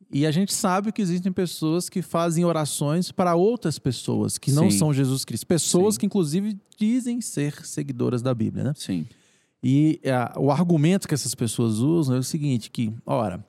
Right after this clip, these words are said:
Speaker 1: a igreja não é o corpo de Cristo?
Speaker 2: Uhum.
Speaker 1: Então, quando você faz uma oração a um santo, você tá fazendo uma oração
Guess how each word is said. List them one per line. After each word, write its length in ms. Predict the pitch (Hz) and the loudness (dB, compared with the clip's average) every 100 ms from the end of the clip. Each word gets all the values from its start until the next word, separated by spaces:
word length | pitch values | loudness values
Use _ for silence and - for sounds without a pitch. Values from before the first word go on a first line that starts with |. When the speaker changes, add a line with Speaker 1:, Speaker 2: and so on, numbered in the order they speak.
| _ _ _ | _ _ _
Speaker 1:
a 120 | 135 | -4
igreja 580 | 135 120 135 175 180 127 | -2 -2 0 2 0 -2
não 100 | 120 | -2
é 40 | 131 | -2
o 80 | |
corpo 440 | 123 - 170 135 131 | -4 -2 -2 -2 -6
de 120 | 120 | -6
Cristo? 480 | - 165 156 - 110 | -6 -4 -4 -2 -2
Speaker 2:
Uhum. 360 | 107 110 107 143 _ _ _ _ _ _ - | -2 -4 -6 -10 _ _ _ _ _ _ -6
Speaker 1:
Então, 220 | - 131 | -2 0
quando 180 | 156 151 | 2 2
você 320 | 147 - 139 | 0 0 -2
faz 400 | 117 127 131 120 | 0 -2 -2 0
uma 120 | 123 | 0
oração 500 | 120 117 113 - 117 | 0 -2 -2 -4 -2
a 60 | 113 | -2
um 100 | 117 | -4
santo, 680 | 107 - 170 202 143 - 107 _ _ _ _ _ _ | -6 -2 0 2 0 -6 -12 _ _ _ _ _ _
você 480 | 131 123 143 165 185 - _ _ _ | -6 -2 0 0 -2 -8 _ _ _
tá 100 | - | -6
fazendo 640 | 147 156 123 139 151 165 - _ _ - | -2 -2 0 0 2 0 -4 _ _ -4
uma 120 | 143 | 0
oração 640 | 143 143 143 - 135 143 | 0 0 -2 -2 0 0